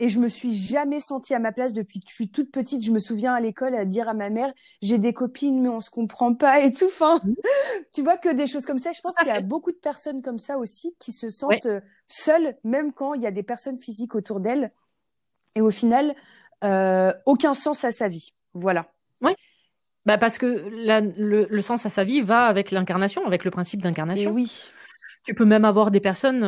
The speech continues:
Speaker 2: euh, peut-être que c'est ton cas, mais, ou des, des personnes, moi, je l'ai, je, j'ai déjà eu ce type de personnes, me dire, « Mais en fait, je, je comprends pas du tout ce que je fous ici,
Speaker 1: Ah bah,
Speaker 2: quoi. »
Speaker 1: moi, c'était ça.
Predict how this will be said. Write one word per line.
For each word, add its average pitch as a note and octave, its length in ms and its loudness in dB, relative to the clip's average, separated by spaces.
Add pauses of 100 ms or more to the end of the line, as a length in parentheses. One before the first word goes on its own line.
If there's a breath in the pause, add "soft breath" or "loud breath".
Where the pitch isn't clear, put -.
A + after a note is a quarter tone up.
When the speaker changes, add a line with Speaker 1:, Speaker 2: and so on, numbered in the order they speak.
Speaker 2:
euh, E3 320 -4
peut-être - 280 -8
que E3+ 80 -8
c'est F3 120 -8
ton G3 160 0
cas, E4+ 160 2
mais, G3+ 100 4
ou F3+ 220 0
des, F3+ 240 2
des F3+ 100 0
personnes, F3+ 240 -2
moi, F#3+ 120 2
je D#3+ 120 -6
l'ai, E3+ 280 -2
je, E3 160 -8
j'ai E3 180 -8
déjà E3 140 -4
eu F3 100 -4
ce E3+ 140 -12
type E3 160 -10
de D#3+ 80 -4
personnes, F3 340 -4
me F#3+ 60 4
dire, « A#3+ 180 0
Mais F3 80 0
en D3 80 -8
fait, B3+ 140 -6
je, E3+ 180 -8
je D#3 180 -10
comprends E3 300 -6
pas F#3 140 -2
du E3+ 180 -4
tout D4+ 100 -8
ce - 80 -10
que G3+ 80 -4
je - 60 -4
fous F3+ 140 -6
ici, G3+ 160 -4
Speaker 1:
Ah F3+ 40 2
bah, F#3 120 2
Speaker 2:
quoi. » F#3+ 80 0
Speaker 1:
moi, G#3+ 80 -2
c'était F#3 320 -8
ça. A#3+ 180 -12